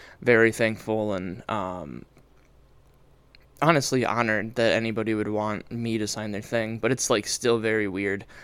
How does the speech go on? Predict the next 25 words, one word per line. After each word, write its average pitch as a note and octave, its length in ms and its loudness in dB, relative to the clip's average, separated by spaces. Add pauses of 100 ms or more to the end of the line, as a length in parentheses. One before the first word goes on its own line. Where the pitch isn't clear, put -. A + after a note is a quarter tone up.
(360)
uh, F#2+ 280 -2
because, A2 640 0 (880)
like, C#3+ 240 2
on C3+ 240 -2
stage C#3 580 6
or G#2 320 2
even A2+ 240 2
on G#2+ 100 2
social G#2 300 -4
media A2+ 420 4 (380)
and - 100 4
even D#3+ 200 8
on A2+ 100 4
here A#2 220 2
maybe G#2+ 300 2
a G2 80 -2
little A#2 220 4
bit, G#2+ 340 4
like, A2 200 0
I'll, G#2+ 300 2 (360)
like, A2 280 0
you A#2 120 -2
project, A2 600 0
like, G#2 260 -4
this - 300 -4